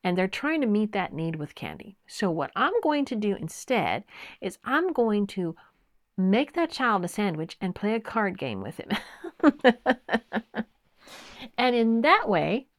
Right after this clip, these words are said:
I've met both of his needs, even though it may not be what he asked for. So with God, that's what we do. We say, "God, you know what, God? I want a new house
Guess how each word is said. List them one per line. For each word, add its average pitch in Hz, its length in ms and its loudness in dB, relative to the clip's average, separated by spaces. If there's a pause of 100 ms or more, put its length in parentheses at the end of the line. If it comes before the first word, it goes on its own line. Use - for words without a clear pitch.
(200)
I've 220 260 0
met 175 320 -4
both 202 420 2
of 285 120 -2
his 269 240 -6
needs, 165 480 -6 (260)
even 247 360 2
though 160 260 -2
it 208 180 -4
may 196 300 0
not 196 260 -2
be 160 180 -6
what 185 140 -6
he 226 120 -10
asked 330 380 -10
for. - 320 -18 (720)
So 233 400 0
with 208 380 0
God, 220 280 0
that's 175 200 -8
what - 80 -10
we 180 100 -4
do. - 180 -8 (180)
We 185 60 -6
say, 151 240 -8
"God, 330 560 -6 (280)
you 359 140 0
know 370 140 2
what, 349 220 2
God? 269 360 2
I 302 160 -2
want 349 220 -2
a 254 160 -4 (160)
new 294 180 0
house 247 500 -8